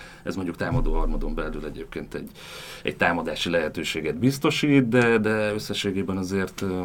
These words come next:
összességében azért már mondjuk kicsit lassabb volt és kicsit kifele lógott ki. Innentől kezdve ki lehetett volna vinni helyette egy magyar fiatalt, és nem hiszem, hogy sokkal rosszabbul szerepeltünk volna.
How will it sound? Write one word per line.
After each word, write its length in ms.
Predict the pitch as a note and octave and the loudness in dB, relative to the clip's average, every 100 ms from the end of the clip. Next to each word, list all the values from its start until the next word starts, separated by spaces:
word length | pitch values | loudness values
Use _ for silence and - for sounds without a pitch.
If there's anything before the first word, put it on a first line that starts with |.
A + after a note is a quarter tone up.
| F2+ | -4
összességében 540 | F2+ - - E2+ E2+ | -6 -6 -4 -4 -4
azért 220 | E2+ E2 E2+ | -4 -6 -6
már 140 | E2 | -6
mondjuk 260 | E2+ D#2+ D#2+ - - - - | -6 -6 -8 -14 -14 -14 -10
kicsit 240 | - - | -10 -4
lassabb 320 | E2 - E2 | -2 -2 -4
volt 160 | D#2 D2+ | -6 -8
és 80 | - | -12
kicsit 240 | - C2+ | -12 -10
kifele 540 | - E2+ G#2+ A2 A2+ G2 | -8 -2 4 6 6 4
lógott 380 | A2+ B2 B2 A#2+ | 6 6 6 2
ki. 360 | B2 A#2 A#2+ G#2+ - - - | 2 4 4 0 -6 -14 -8
Innentől 360 | A#2 A2+ A2 A2+ | -4 -2 0 2
kezdve 540 | B2 G2+ A2 G#2 G#2 | 2 0 2 2 2
ki 120 | G2+ G#2+ | 2 0
lehetett 320 | F#2+ F#2 F#2 | 0 -2 -4
volna 220 | F2+ F2+ | -4 -4
vinni 200 | F2+ F2 | -4 -4
helyette 320 | F2 F2 F2+ | -6 -6 -4
egy 80 | F2 | -4
magyar 240 | E2+ E2 | -4 -8
fiatalt, 420 | - F2 E2 F#2 E2 | -6 -6 -4 -6 -6
és 120 | - | -6
nem 240 | F2 E2+ E2+ | -6 -8 -10
hiszem, 280 | D#2+ - D#2 | -10 -10 -10
hogy 100 | D#2 | -10
sokkal 480 | - - C2+ B1 C2+ - | -12 -8 -8 -8 -10 -12
rosszabbul 380 | D#2 - B1 - | -12 -10 -10 -12
szerepeltünk 580 | - B1+ - - - - | -12 -12 -12 -14 -14 -12
volna. 240 | A#1 - | -12 -10